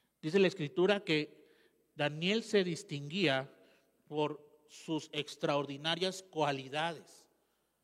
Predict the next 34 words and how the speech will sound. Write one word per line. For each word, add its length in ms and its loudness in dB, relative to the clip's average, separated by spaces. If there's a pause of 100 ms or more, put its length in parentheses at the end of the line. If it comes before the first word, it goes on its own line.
(560)
¿Sí? 300 -10
El 180 0
rey 300 6
vio 260 6
esas 460 0
cualidades 760 -6 (540)
y 60 -12
lo 240 2
que 160 0
hace 340 -2
es 140 -8
que 100 2
lo 300 2
pone, 580 0 (320)
piensa 580 6 (280)
en 120 -4
ponerlo 540 -2
al 220 0
frente 400 -4
de 100 0
todo 220 -2
el 100 0
reino. 380 -4 (2750)
Ahora, 300 2
¿en 160 -8
qué 120 0
se 140 -4
destacaba 720 -2
Daniel? 320 -4
¿Qué 120 0
era 180 0
lo 120 -2
que 120 -2
hacía 480 -4